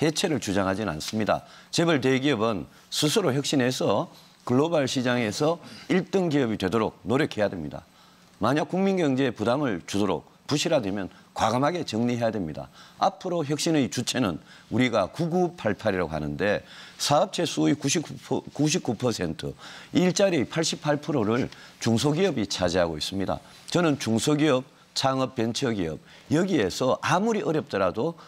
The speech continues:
성장의 새로운 희망, 씨앗을 살려내야 된다고 생각합니다.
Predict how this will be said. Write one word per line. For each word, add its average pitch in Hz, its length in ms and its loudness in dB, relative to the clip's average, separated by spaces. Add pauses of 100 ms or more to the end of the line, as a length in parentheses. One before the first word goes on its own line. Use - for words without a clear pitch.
(100)
성장의 131 520 2
새로운 151 380 2
희망, 104 400 0 (240)
씨앗을 156 640 0 (220)
살려내야 160 640 2
된다고 82 320 -4
생각합니다. 76 580 -6